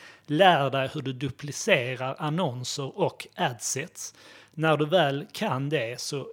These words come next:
går det väldigt snabbt att göra de här olika sakerna.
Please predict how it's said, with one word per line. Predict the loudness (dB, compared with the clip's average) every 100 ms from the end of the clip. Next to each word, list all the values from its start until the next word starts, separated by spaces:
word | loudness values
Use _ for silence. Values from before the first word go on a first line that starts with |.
| -18 _
går | -4 -2 -2
det |
väldigt | -2 -4 -4
snabbt | -4 -2 -2 -4 -12 -10
att |
göra | -4 -2 -2 -4 -8
de | -10
här | -8 -10 -12 _ _ _
olika | -2 -2 -6 -8
sakerna. | -6 -6 -8 -14 -16